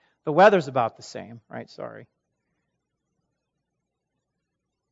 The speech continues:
But what began so long ago has brought you here. To what your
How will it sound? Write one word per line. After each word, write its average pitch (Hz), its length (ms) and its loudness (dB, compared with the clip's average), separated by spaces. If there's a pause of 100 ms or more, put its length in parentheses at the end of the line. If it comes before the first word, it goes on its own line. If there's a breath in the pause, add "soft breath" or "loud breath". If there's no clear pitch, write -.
(520)
But - 380 -2
what 170 240 -4
began 170 420 -2
so 160 200 -8
long 175 340 -2
ago 131 300 -6
has 131 140 -14
brought 117 420 -10
you 135 60 -16
here. - 240 -20 (2500)
To 185 120 0
what 185 360 6 (160)
your 202 560 4